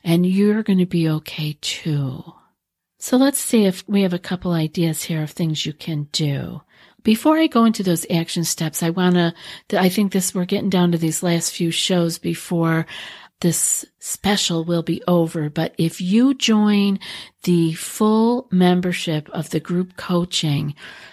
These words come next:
between now and December thirty-first, twenty eighteen, you will receive a thirty-minute one-on-one coaching session with me.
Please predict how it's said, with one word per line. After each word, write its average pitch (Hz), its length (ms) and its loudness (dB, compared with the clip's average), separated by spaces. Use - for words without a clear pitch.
between 170 560 2
now 190 560 2
and 160 320 0
December 175 760 4
thirty-first, 196 920 0
twenty 202 580 2
eighteen, 180 1080 0
you 196 380 0
will 180 680 0
receive 175 840 0
a 165 180 -2
thirty-minute 180 1200 0
one-on-one 185 680 2
coaching 180 440 -2
session 160 580 -6
with 160 300 -2
me. 180 320 -6